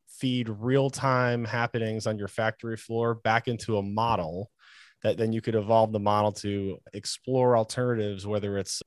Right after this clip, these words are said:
you know, main assembly steps or the, the steps within the steps. So I'm gonna, you know, twist to the left, pick up the thing with my left hand and do something, whether it's a machine or a person. So that's kind of what the,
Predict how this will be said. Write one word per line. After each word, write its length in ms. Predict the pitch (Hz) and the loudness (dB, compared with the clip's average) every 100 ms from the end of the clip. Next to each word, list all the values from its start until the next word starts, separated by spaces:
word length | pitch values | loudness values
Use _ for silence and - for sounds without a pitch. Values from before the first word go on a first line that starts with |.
| - | -8
you 80 | |
know, 120 | 98 85 _ _ | -8 -8 _ _
main 260 | 127 113 120 | -4 0 0
assembly 400 | 120 143 135 139 | 4 4 6 2
steps 520 | - 131 127 - - - | 2 2 2 0 -12 -6
or 400 | 110 107 104 98 - _ _ - | -2 0 -2 -4 -10 _ _ -8
the, 360 | 110 101 98 92 | -4 -4 -4 -6
the 140 | 104 | -4
steps 320 | 104 - 127 120 | -2 0 -2 -2
within 220 | 120 131 | 0 0
the 80 | 120 | 2
steps. 480 | - 135 - - - | 2 2 0 -10 -6
So 240 | 117 107 | 0 2
I'm 100 | 110 | 2
gonna, 260 | 110 107 98 | 2 0 -2
you 140 | 104 101 | -6 -10
know, 60 | 90 _ | -12 _
twist 280 | - 131 - | -4 -2 0
to 60 | 117 | 0
the 60 | |
left, 320 | 113 120 - | 2 2 0
pick 160 | - 127 | -4 -2
up 100 | 123 | -2
the 60 | 117 | -2
thing 180 | 123 | -4
with 120 | 120 107 | -2 -2
my 80 | |
left 200 | 110 110 | 0 0
hand 200 | - 113 | 0 -2
and 100 | 110 | -2
do 80 | 110 | -4
something, 420 | 113 120 117 120 110 | -2 -4 -2 -6 -2
whether 240 | 113 117 | 0 0
it's 100 | 113 | 0
a 40 | 107 | -4
machine 360 | 107 - 117 | -4 0 0
or 80 | 101 | 0
a 60 | 90 | 0
person. 500 | 104 98 92 92 - | -2 -2 -4 -10 -6
So 140 | - | 4
that's 140 | 151 - | 4 6
kind 180 | 175 | 4
of 60 | 143 | 4
what 160 | 139 - | 2 -2
the, 280 | 120 110 | -2 -2